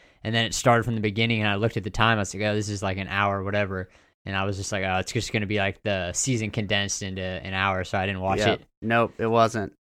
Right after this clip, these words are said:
Speaker 2: I thought the same thing, and then Colton told me, "No, it's actually a movie."
Speaker 1: Shoot, I might have to watch it, I guess, then.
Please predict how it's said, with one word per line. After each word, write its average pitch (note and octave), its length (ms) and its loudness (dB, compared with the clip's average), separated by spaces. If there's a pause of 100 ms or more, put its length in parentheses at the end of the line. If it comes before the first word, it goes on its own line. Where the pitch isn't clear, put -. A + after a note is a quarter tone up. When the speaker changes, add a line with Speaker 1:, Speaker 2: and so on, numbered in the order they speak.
(120)
Speaker 2:
I B2 120 8
thought C#3 180 6
the C3 60 -6
same A#2+ 260 0
thing, B2 200 2
and A2+ 120 0
then A2 100 -2
Colton G#2 280 2
told A2 180 0
me, A2 80 -2
"No, G#2+ 220 4
it's G#2+ 120 0
actually A#2 280 2
a G2+ 40 -2
movie." F2+ 400 -6 (720)
Speaker 1:
Shoot, F2+ 280 -8
I F#2+ 100 -2
might G#2+ 180 0
have G#2 160 0
to G#2+ 80 0
watch G#2 280 2
it, G2 60 -2
I F#2+ 80 -2
guess, F#2+ 280 -2
then. F#2+ 380 -4